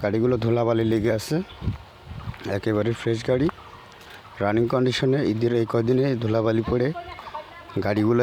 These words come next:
একেবারেই ময়লা হয়ে গেছে। তো যারা যে ধরনের গাড়ি খুঁজছেন আপনাদের অবশ্যই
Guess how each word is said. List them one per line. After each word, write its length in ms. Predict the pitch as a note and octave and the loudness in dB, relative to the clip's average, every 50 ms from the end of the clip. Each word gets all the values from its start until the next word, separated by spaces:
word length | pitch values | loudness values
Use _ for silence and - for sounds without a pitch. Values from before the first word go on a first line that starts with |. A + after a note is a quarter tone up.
| A#2 | 2
একেবারেই 420 | A2+ - A#2+ A2+ G#2+ G#2+ A2+ B2 C3 B2+ - - - - - - - - - - - - - - - A2 | 2 2 2 2 2 2 2 0 -2 -4 -6 -14 -20 -20 -20 -18 -18 -18 -16 -16 -16 -16 -10 -4 -2 0
ময়লা 260 | G#2+ G#2+ A2+ A#2 G2+ F2+ | 2 2 2 2 2 2
হয়ে 140 | A2+ A2+ G#2+ A2+ | 2 2 4 2
গেছে। 240 | A#2+ - - - E3+ F3 - - - - - - - - - - - - - - | 2 0 0 -2 -2 -2 -2 -2 -2 0 0 -2 -6 -8 -12 -12 -14 -16 -12 -6
তো 60 | - G2 F#2 G2 | -4 -2 0 0
যারা 200 | G#2 G#2 G#2+ A2+ A2+ G#2+ | 0 2 2 2 2 2
যে 60 | A2 A2+ A2 | 0 0 0
ধরনের 260 | A2+ A2 A2+ B2 B2+ A2 | 0 2 2 2 2 0
গাড়ি 140 | A2+ A2 A#2+ A#2 | 0 -2 -2 -4
খুঁজছেন 300 | - - A#2+ - - C3 C#3 C#3+ - - - - - - - - - - - - - - - | -6 -10 -6 -2 -2 -2 -2 -4 -6 -12 -16 -16 -16 -18 -18 -20 -20 -18 -18 -18 -14 -12 -6
আপনাদের 280 | A#2 A2+ A2+ G#2 A2+ A2+ A2 | -4 -2 0 0 2 2 2
অবশ্যই 260 | G#2+ G#2+ - - C3 | 0 0 0 -2 -2